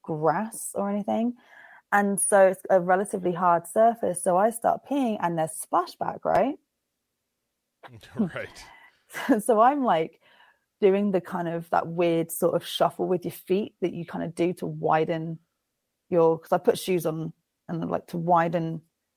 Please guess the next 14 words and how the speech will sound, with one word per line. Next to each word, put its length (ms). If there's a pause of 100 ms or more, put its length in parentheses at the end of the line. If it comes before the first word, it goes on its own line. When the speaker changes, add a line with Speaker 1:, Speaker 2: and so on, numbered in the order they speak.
(400)
Speaker 1:
your 140
stance. 760
Speaker 2:
Mm-hmm. 420 (760)
Speaker 1:
And, 440
but 120
I 80
get 220 (300)
so 720
wide 520 (460)
in 120
my 140
stance 480
before, 500
like, 440